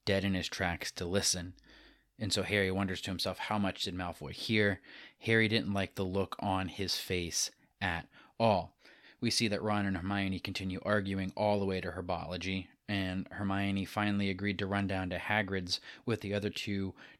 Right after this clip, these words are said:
during their morning break. So when the bell sounded, they left class and went to the edge of the forest where Hagrid greeted them, looking flushed and excited. And I do want to point out that it is really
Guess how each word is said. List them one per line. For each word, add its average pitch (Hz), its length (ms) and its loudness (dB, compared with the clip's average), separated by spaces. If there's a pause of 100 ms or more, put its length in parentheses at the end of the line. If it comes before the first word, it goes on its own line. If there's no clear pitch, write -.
(120)
during 107 320 2
their 98 120 0
morning 90 380 -4
break. 95 540 -2 (260)
So 123 220 4
when 113 140 6
the 101 100 2
bell 104 220 6
sounded, 95 540 0 (100)
they 101 120 4
left 101 300 0
class 90 560 2
and 92 360 -2
went 98 260 -2
to - 80 -4
the 92 160 -2
edge 92 160 -2
of 87 80 -2
the 90 100 -2
forest 113 560 0
where 95 220 -2
Hagrid 95 440 2
greeted 90 360 -2
them, 90 200 0 (280)
looking 98 300 2
flushed - 540 -2
and 87 380 -4
excited. 90 640 2 (160)
And 92 400 -2
I 95 60 -4
do 104 140 0
want 101 120 2
to 92 60 0
point 98 240 0
out 98 180 2
that - 180 -10
it - 220 -6
is 95 380 0 (500)
really 120 500 2